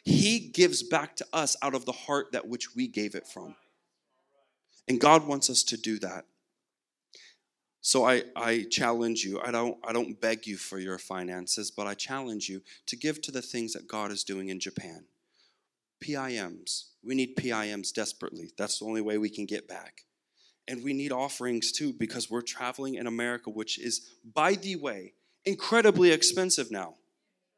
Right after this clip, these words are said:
I didn't live here for seven years, and I come back and I'm like, "A candy bar is two dollars?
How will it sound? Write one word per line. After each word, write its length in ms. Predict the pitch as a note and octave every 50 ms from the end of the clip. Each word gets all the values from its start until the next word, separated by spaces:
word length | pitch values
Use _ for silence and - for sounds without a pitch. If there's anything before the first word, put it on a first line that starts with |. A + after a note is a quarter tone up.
| _ _ _ _ _ _ _ _ _ _ _ _ _ - _ _ _ _ _ _ _ _ _ _ -
I 180 | A#2 D3 F3+
didn't 360 | A3+ B3+ A#3 G3 E3 D3+ C3 C3
live 160 | E3+ A3 G3
here 140 | E3+ E3+ C#3+
for 140 | - -
seven 440 | C3 - - F3 E3 D#3+ E3 D#3+ D3+
years, 300 | D3+ E3 G3 F#3+ D3 B2
and 80 | B2+ B2+
I 60 | B2+
come 260 | B2 - E3 D3+ C#3
back 300 | B2 C#3 D#3 F3 F#3 -
and 80 | - C3
I'm 100 | A#2+ A#2+
like, 180 | A#2 A#2 -
"A 40 | -
candy 340 | - - D3 D3 D#3 F3+ G3
bar 220 | D3+ E3+ D#3+ C#3
is 120 | B2 A#2 -
two 240 | - - - E3 E3
dollars? 640 | D3+ C#3+ C#3 C#3+ D#3+ F#3+ B3 - - - - -